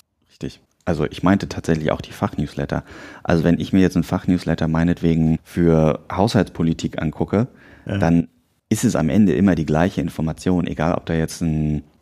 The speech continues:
Speaker 1: Pioniermann oder ein Politikofrau oder jemand von Table Briefings dabei ist oder von der S Z oder von der F A Z,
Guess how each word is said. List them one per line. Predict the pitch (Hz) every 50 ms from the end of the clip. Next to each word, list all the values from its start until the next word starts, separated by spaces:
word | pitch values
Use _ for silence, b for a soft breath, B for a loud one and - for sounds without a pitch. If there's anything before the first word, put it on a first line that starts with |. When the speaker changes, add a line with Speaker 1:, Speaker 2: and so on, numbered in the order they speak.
| _ _ -
Speaker 1:
Pioniermann | - 98 98 101 117 123 120 117 110 110 110 110 113 113 120 120 123 127 127 123 - - -
oder | 82 80 78 80 82 85 80 78 78 76 78 78 78 78 80 - _ -
ein | 78 76 76 78 78 78 76 76 73 73 76 76 76 76 73 - - -
Politikofrau | - - 92 113 - 135 - 127 117 - - - 104 104 110 113 117 123 127 135 B B B B B B B B _ _ -
oder | 82 85 85 85 85 85 82 80 80 80 80 80 82 82
jemand | 82 82 82 85 82 80
von | - - 82 78
Table | - - 98 95 120 131 123
Briefings | 123 123 123 123 - - 123 120 -
dabei | - 110 113 117 117 120
ist | - - -
oder | - 82 82
von | - - 82
der | 85 - -
S | - - -
Z | - - 123 - - -
oder | - 87 82
von | - - 78
der | - - -
F | 110 - -
A | 131 -
Z, | - - 127 -